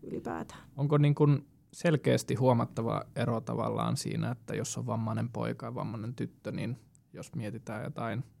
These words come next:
Speaker 2: statistiikkaa tai, tai kokemusta, mitä oot nähnyt, niin, niin onko siinä ero vai onko se vammaisuus niin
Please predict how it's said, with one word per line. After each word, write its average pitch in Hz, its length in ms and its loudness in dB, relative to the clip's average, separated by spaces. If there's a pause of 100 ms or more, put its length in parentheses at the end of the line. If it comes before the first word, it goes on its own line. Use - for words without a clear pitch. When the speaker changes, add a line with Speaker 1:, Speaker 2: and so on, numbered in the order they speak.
(120)
Speaker 2:
statistiikkaa 123 920 0
tai, 131 400 6
tai 147 200 4
kokemusta, 120 580 0
mitä 113 240 -2
oot 110 140 -2
nähnyt, 117 400 0
niin, 113 280 0 (380)
niin - 80 -4
onko 135 180 2
siinä 117 300 0 (320)
ero 117 280 2
vai 110 180 4
onko 113 240 4
se 117 140 0
vammaisuus 117 600 2
niin 104 360 0